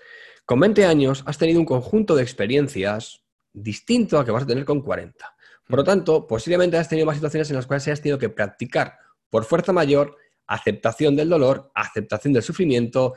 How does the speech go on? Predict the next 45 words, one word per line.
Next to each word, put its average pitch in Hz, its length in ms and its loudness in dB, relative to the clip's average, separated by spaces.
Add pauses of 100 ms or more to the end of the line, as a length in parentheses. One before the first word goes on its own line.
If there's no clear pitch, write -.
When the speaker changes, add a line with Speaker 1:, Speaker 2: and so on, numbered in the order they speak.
(200)
Speaker 1:
y 143 140 0
has 170 120 2
aprendido 156 360 2
a - 20 -2
fastidiarte 95 500 -8
un 80 80 -20
poco - 200 -20
más. - 340 -20 (420)
Entonces, 147 280 0
quizás 180 340 2
lo 143 160 4
de, 117 100 -2
to-, 104 280 -6
toda 165 200 0
la 165 120 4
hora 143 180 4
de 127 140 2
hoy 143 180 4
sea 127 240 -2
un 131 80 -2
poquito 127 400 -2
de, 110 540 0 (340)
de, 104 300 0
eh, 101 360 0
eh, 95 320 -6
abuelo 131 300 0
cebolleta, 135 580 0
¿sabes? 135 340 -4
Y 92 80 -6
estoy 104 200 -10
contando 123 260 -2
aquí, 120 140 -2
pues, 127 160 -8
un 107 100 -6
poco 123 320 0
lo 107 120 -2
que 104 60 -10
puedo 117 180 0
contarles 120 320 -4
de, 107 180 -2
desde 104 220 -8
mi 98 80 -6
punto 117 240 -4
de 95 40 -2
vista. 98 360 -8